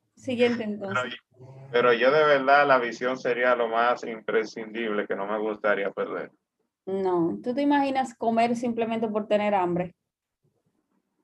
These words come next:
Speaker 2: Bueno, si pudieras cenar con cualquier personaje histórico, ¿a quién elegirías?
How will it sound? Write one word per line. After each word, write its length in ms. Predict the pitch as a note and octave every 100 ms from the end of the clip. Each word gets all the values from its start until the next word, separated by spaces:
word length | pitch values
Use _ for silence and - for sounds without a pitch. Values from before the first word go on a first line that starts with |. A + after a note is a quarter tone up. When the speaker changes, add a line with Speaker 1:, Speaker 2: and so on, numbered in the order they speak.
| _ _ _ _ _ _ _ _ -
Speaker 2:
Bueno, 420 | F#2+ A2 C#3 E3 _ _ _ _ _ _
si 180 | - D3
pudieras 560 | C#3+ D3+ D3+ E3+ A3 -
cenar 480 | F#3+ D#3 B2+ B2 G#2+
con 160 | A#2 A2+
cualquier 500 | A#2 G#2+ - D3 D#3+
personaje 840 | C#3+ C3+ C3 B2 B2+ C#3+ C3 B2 -
histórico, 840 | A2+ G2+ G#2 G2+ F#2+ F2+ - - _ _ _ _ _ _ _
¿a 160 | G2+ G#2
quién 160 | A2+ B2
elegirías? 600 | B2+ B2+ A2+ G#2 -